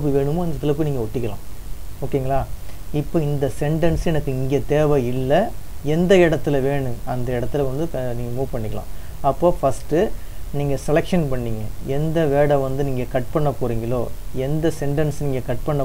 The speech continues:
போறீங்களோ, எந்த பேராகிராஃபை நீங்க கட் பண்ண போறீங்களோ, எந்த பேஜஸ் நீங்க கட் பண்ண போறீங்களோ, அப்படியே செலெக்ஷன் பண்ணீங்க. எது வரைக்கும் வேணுமோ அது வரைக்கும் ஃபுல்லா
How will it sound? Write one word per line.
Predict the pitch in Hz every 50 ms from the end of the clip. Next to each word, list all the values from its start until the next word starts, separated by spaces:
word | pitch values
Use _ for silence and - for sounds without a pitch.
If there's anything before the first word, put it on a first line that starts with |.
| 123
போறீங்களோ, | 127 123 120 117 113 113 123 123 117 117 - - - 143 139 139
எந்த | 147 156 156 165 151 - -
பேராகிராஃபை | 135 131 139 151 139 147 143 139 131 - 143 135
நீங்க | 131 123 117 - 123
கட் | 117 - -
பண்ண | 151 143 131 123 123
போறீங்களோ, | 123 117 113 113 117 120 117 110 - - - - - - - - - 147 151
எந்த | 165 165 175 175 160 -
பேஜஸ் | 151 151 151 147 165 151 - 156
நீங்க | 151 143 139 - -
கட் | 123 - -
பண்ண | 147 143 135 120 123
போறீங்களோ, | 117 117 113 117 123 123 120 120
அப்படியே | 117 - - 131 139 143 - -
செலெக்ஷன் | 123 127 123 - 143 127 117 113
பண்ணீங்க. | 107 107 101 101 101 - - - - - - - - - - - - - - - - - - - 135 135
எது | 151 170 170
வரைக்கும் | 156 147 - 143 131 131
வேணுமோ | 131 131 131 131 143 165 170 139
அது | 123 135 127 123
வரைக்கும் | 123 131 123 147 143 -
ஃபுல்லா | - - 131 131 139 143